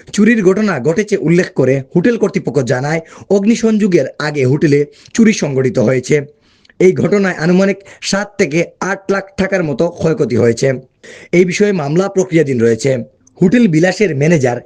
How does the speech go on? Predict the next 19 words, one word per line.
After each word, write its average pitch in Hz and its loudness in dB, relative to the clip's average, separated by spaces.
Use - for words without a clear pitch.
লিটন 180 2
মিয়া 135 -2
বলেন, 139 0
"সকালে 202 0
হোটেলে 160 0
অগ্নিকাণ্ডের 185 0
খবর 160 0
পেয়ে 160 -2
আমরা 151 0
দ্রুত 143 2
হোটেলে 117 0
আসি। 131 -2
ঘটনাস্থলে 196 0
এসে 165 0
দেখি 180 -2
হোটেলে 156 2
চুরি 202 2
সংঘটিত 135 -2
হয়েছে 165 0